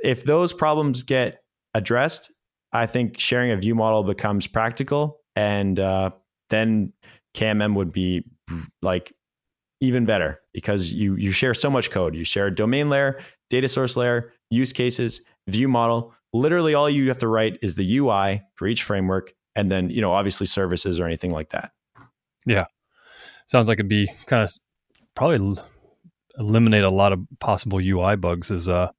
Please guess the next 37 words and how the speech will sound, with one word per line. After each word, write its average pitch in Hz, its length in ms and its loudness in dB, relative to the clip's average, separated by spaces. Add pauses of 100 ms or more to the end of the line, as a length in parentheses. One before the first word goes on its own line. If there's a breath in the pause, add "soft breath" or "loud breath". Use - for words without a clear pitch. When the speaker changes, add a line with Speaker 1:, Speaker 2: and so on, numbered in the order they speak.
(120)
Speaker 2:
would 98 120 -6
be 95 80 0
a 92 40 0
big 87 200 -4
side 92 180 0
effect 92 240 -2
of 92 60 -4
that. 87 160 -4 (640)
Speaker 1:
Probably. 95 460 -2 (140)
Oh, 113 100 0
yeah. 85 200 -4 (160)
Especially 165 420 0
if, 123 80 -4
like, 120 280 0
cro-, 131 220 0
I'm 107 240 0
sure 123 180 -2
cross-platform 110 840 -2
things 104 280 -2
like, 90 280 -2 (440 loud breath)
uh, 85 300 0 (280)
any 143 160 0
cross-platform 113 640 -2
solution, 95 340 -4
I'm 85 80 -2
sure 113 240 0
there's 90 280 0
U 92 120 0
I 87 140 0
bugs 80 380 -6
'cause 90 200 -4
you, 90 140 -4
there's 95 220 -2
always 95 240 0
Speaker 2:
Yeah. 92 60 -2
Speaker 1:
like 90 160 -2
that, 90 300 -2